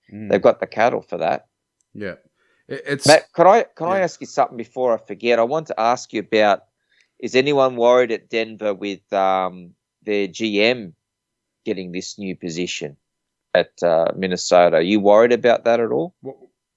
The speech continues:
Speaker 1: that he's been offered a position?
Speaker 2: No, he's got, he's taken it.
Speaker 1: He
Speaker 2: It's
Speaker 1: took
Speaker 2: done.
Speaker 1: it, did he?
Speaker 2: Yeah, he did.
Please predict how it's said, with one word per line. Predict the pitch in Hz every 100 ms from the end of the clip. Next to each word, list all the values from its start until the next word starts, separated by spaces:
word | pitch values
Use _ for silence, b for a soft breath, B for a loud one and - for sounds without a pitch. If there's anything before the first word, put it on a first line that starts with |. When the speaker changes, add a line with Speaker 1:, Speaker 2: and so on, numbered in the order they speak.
| _ _ 139 _ _ _ _ _ 135
Speaker 1:
that | 127 -
he's | 120 120
been | 107 117
offered | 110 - 131
a | 107
position? | - 95 92 - 123 - -
Speaker 2:
No, | 135
he's | 127 123
got, | - 143
he's | 139 -
taken | 147 151 - 85
it. | 80 _
Speaker 1:
He | 147
Speaker 2:
It's | -
Speaker 1:
took | 185
Speaker 2:
done. | 117 120
Speaker 1:
it, |
did | 131
he? | 277 _ _ _ _ _ _ -
Speaker 2:
Yeah, | 107
he | 92
did. | 95 117 92